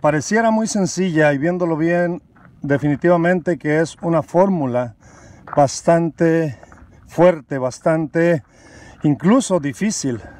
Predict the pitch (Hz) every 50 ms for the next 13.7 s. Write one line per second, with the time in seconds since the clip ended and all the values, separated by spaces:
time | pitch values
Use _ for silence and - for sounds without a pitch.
0 | - - - - - - - - - - - - - - - - - - - 143
1 | 143 - 156 151 160 160 170 147 - 156 170 165 - - 156 131 - 143 127 107
2 | 90 - - - - - - - - - - - - - - - - - 156 160
3 | 156 165 170 175 175 170 165 160 156 120 131 156 117 147 156 151 160 156 131 -
4 | 156 139 147 147 175 190 196 190 180 151 139 139 160 156 156 160 147 143 139 147
5 | 160 185 190 180 165 151 143 127 151 139 131 143 185 214 220 185 151 139 - -
6 | - - - - - - - - - - - - - - - - - - - -
7 | - - - - - 156 165 165 165 156 156 147 - - 214 226 226 202 180 165
8 | 175 175 170 135 - - - - - - - - - 151 143 143 139 135 123 -
9 | 175 170 165 165 156 147 147 151 160 170 170 165 151 - 156 151 151 185 214 214
10 | - - _ _ - - - - - - - - - - - - - - - -
11 | - - - 139 143 - 170 190 190 202 202 196 190 185 180 185 196 196 185 -
12 | - - - - - - - - - - - - - - - - - - - -
13 | - - - - - 143 156 165 180 214 240 226 180